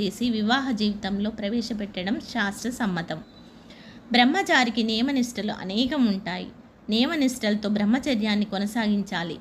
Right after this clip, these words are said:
విద్యాభ్యాస సమయంలో బ్రహ్మచారి గురువునకు ఏమీ ఇవ్వనవసరం లేదు. కానీ విద్యాభ్యాసం పూర్తి చేసుకొని గురువును అడిగి అతను కోరినది గురుదక్షిణగా సమర్పించడం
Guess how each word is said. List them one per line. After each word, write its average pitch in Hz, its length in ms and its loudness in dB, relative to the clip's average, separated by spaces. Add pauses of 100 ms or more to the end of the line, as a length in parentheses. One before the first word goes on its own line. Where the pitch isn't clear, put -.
(440)
విద్యాభ్యాస 214 720 2 (140)
సమయంలో 202 440 2
బ్రహ్మచారి 208 720 2
గురువునకు 208 520 2
ఏమీ 202 440 2 (120)
ఇవ్వనవసరం 202 640 -2
లేదు. 170 260 -4 (440)
కానీ 262 300 6
విద్యాభ్యాసం 220 800 0
పూర్తి 247 320 -2
చేసుకొని 220 580 -2 (500)
గురువును 269 440 6 (140)
అడిగి 262 380 0 (420)
అతను 220 320 2
కోరినది 254 560 2
గురుదక్షిణగా 226 640 0
సమర్పించడం 202 760 -6